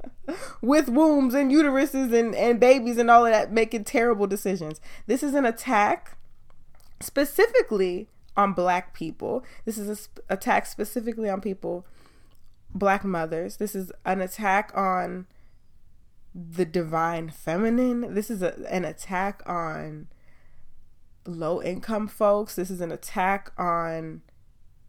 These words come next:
oh my God. I don't even have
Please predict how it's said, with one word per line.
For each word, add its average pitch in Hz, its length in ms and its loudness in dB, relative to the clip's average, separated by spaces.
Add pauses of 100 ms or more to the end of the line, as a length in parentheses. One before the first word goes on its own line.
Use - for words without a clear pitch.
(1400)
oh 202 120 -4
my 165 180 -8
God. 165 440 -8 (2750)
I 208 80 0
don't 269 140 2
even 226 200 0
have 220 520 2